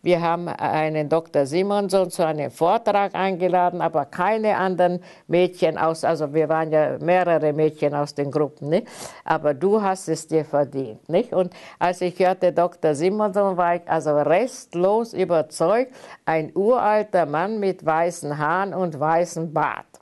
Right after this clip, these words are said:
Und dann kam er. Und hat einen hervorragenden, er hat wunderbar vor-, er war ja nachher Professor an der Uni, er könnte wunderbar vortragen.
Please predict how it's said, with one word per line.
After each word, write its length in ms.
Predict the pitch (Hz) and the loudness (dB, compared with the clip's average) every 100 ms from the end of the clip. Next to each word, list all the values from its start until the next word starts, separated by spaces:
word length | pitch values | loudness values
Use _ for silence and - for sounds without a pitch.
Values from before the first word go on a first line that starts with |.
| _ | _
Und 200 | 165 160 | -12 -2
dann 180 | 170 165 | -2 -2
kam 300 | 156 147 151 | -4 -6 -4
er. 280 | 139 - 143 - _ _ _ _ _ - - - - - - _ _ _ _ _ - | -6 -8 -10 -20 _ _ _ _ _ -20 -20 -18 -18 -18 -20 _ _ _ _ _ -20
Und 300 | - - 170 | -14 -4 -4
hat 140 | 160 | -2
einen 240 | 165 160 156 | -4 -4 -4
hervorragenden, 680 | 147 147 165 170 156 147 147 | -4 -4 -2 0 0 0 0
er 60 | |
hat 180 | 143 131 | -2 -4
wunderbar 540 | 156 196 147 139 135 123 | -4 -4 -2 -2 -4 -6
vor-, 280 | 147 151 | -2 0
er 160 | 156 170 | 0 0
war 180 | 180 175 | 2 2
ja 140 | 165 | 0
nachher 320 | 165 165 170 | 0 -2 -2
Professor 500 | 160 156 156 170 165 | -2 -2 -2 -2 -2
an 120 | 156 147 | -2 0
der 180 | 151 | -2
Uni, 240 | 160 156 135 - - - - | -2 -4 -6 -12 -20 -10 -4
er 100 | 151 | -2
könnte 500 | 156 156 147 151 135 | -2 -2 -2 -4 -2
wunderbar 540 | 180 175 139 127 131 | -4 -2 -4 -4 -6
vortragen. 840 | - 135 131 - - 120 135 120 | -8 -12 -12 -10 -10 -10 -12 -16